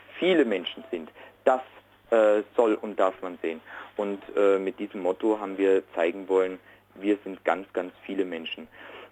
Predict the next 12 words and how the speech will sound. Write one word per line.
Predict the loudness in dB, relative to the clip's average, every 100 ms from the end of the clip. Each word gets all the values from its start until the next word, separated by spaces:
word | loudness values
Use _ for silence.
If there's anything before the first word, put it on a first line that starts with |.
| _
Ähm, | 2 2 0 -4 -8 -4
das | -2 -2 -6
bezieht | -10 -8 -6
sich | -8 -4
nicht | -6 -6 -4
nur | 0
auf | 0 0
Menschen | -6 -6 -6 -4
aus | -4 -4
der |
queeren | -6 0 0 0
Community, | -6 -4 -4 -4 -4 -4